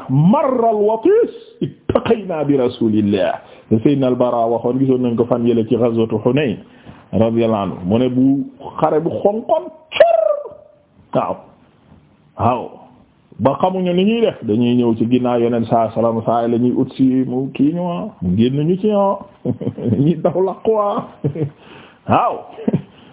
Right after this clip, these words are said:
Ndax mooy fi'atun li kulli muslimin wa mu'min. Kon mooy ñaar yi kese ñoo la ko war a def,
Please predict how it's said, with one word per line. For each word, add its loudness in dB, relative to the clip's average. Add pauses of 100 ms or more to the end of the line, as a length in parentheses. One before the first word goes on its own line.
(100)
Ndax 2
mooy 2
fi'atun 0
li 2
kulli 2
muslimin 0
wa 2
mu'min. -2 (1400)
Kon 4
mooy 0 (160)
ñaar 2
yi 0
kese 0
ñoo 2
la 0
ko -2
war 0
a 0
def, -4